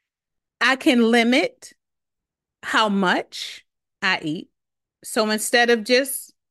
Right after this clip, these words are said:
you know, grabbing, 'cause that's what I'm doing, left and right, grabbing those chips, taking that whole bag, opening up the whole bag and it's open season,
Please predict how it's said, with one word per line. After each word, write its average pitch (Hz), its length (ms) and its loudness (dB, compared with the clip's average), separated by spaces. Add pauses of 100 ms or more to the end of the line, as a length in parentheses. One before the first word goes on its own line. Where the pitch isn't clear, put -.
you 285 140 -2
know, 233 220 0
grabbing, 262 680 2 (100)
'cause 180 160 -12
that's 208 240 -4
what 247 140 -2
I'm 247 140 -2
doing, 254 300 -2
left 247 260 -2
and 277 120 -2
right, 233 340 0
grabbing 233 380 -4
those 247 280 -6
chips, - 520 -6 (400)
taking 294 300 0
that 262 160 2
whole 302 280 6
bag, 285 360 4
opening 285 340 2
up 285 140 -2
the 254 80 -2
whole 277 260 0
bag 262 360 -2
and 220 120 -8
it's 196 120 -12
open 233 280 -4
season, 208 680 0